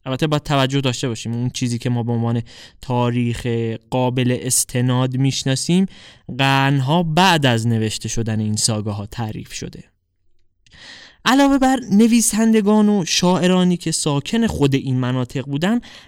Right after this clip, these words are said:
افراد دیگه هم بودن که به سرزمین وایکینگ ها سفر کردند و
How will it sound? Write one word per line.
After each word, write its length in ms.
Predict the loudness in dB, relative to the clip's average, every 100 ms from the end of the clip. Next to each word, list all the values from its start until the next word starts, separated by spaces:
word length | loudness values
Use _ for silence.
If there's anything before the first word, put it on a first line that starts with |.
| -8
افراد 600 | -6 -4 -4 0 2 2 2 2 0
دیگه 440 | 0 2 4 4
هم 260 | 4 2 4
بودن 360 | 4 2 2
که 360 | -4 -6 -6 -6
به 80 | -4
سرزمین 540 | -2 -2 -2 -2 -2
وایکینگ 420 | -2 -4 -6 -10 -6
ها 320 | -2 -2 -2
سفر 440 | -2 -2 0 -2
کردند 600 | 0 0 0 0 -2 0
و 260 | -2 -2 -4